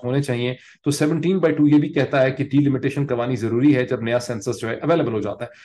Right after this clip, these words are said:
तो वक्ती तौर पे ऐसा लगता था कि पाकिस्तान पीपल्स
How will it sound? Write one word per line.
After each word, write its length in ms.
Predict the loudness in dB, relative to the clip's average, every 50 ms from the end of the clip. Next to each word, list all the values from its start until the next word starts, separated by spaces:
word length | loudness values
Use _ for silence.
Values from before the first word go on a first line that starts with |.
| -20 -20 _ -2
तो 80 | -2
वक्ती 240 | -2 0 -2 -4 -2
तौर 160 | 0 0 0
पे 100 | 2 0
ऐसा 220 | 0 0 0 2 2
लगता 260 | 2 2 0 -2 0
था 120 | 0 0
कि 120 | 0 0 -4
पाकिस्तान 460 | -4 -4 -4 -4 -4 -4 -2 -2 -2
पीपल्स 280 | -2 -2 -2 -4 -4